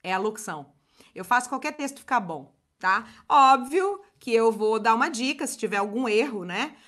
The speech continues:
Mas eu não vou nunca, eu vou sempre agregar e eu vou fazer o meu melhor trabalho com qualquer texto. O problema não tá no texto, o problema tá no locutor, tá?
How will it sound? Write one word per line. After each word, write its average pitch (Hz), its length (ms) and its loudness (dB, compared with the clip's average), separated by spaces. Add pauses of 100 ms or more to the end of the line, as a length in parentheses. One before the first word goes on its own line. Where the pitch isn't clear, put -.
Mas 226 200 -4
eu 285 100 -2
não 370 180 -2
vou 254 240 0
nunca, 247 880 -2
eu 220 120 0
vou 233 120 -6
sempre 311 280 -6
agregar 220 560 -6 (200)
e - 80 -6
eu 202 80 2
vou 214 100 -4
fazer 220 240 -4
o 226 40 0
meu 226 140 -2
melhor 214 260 -2
trabalho 208 400 0
com 214 120 -12
qualquer 202 360 -10
texto. 156 420 -10 (200)
O - 40 -20
problema 214 360 -4
não 233 100 -2
tá 247 140 0
no 262 80 -4
texto, 185 360 -4
o - 40 -20
problema 185 360 -8
tá 196 120 -6
no 202 100 -6
locutor, 208 460 -6 (320)
tá? 190 360 -2